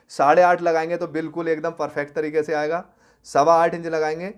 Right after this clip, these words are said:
तो देखिए इस तरीके से ये पूरा बीस आ रहा है, और सवा आठ लगाएंगे तो हो सकता है कि थोड़ा सा ये कपड़ा बढ़ जाए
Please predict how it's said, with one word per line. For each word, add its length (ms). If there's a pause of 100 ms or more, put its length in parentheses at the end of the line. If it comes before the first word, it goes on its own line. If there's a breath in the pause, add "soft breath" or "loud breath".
(320 soft breath)
तो 80
देखिए 280
इस 100
तरीके 220
से 100
ये 80
पूरा 240
बीस 200
आ 80
रहा 140
है, 120 (340 soft breath)
और 100
सवा 340
आठ 100
लगाएंगे 380
तो 420
हो 160
सकता 300
है 100
कि 140
थोड़ा 240
सा 140
ये 140
कपड़ा 300
बढ़ 180
जाए 280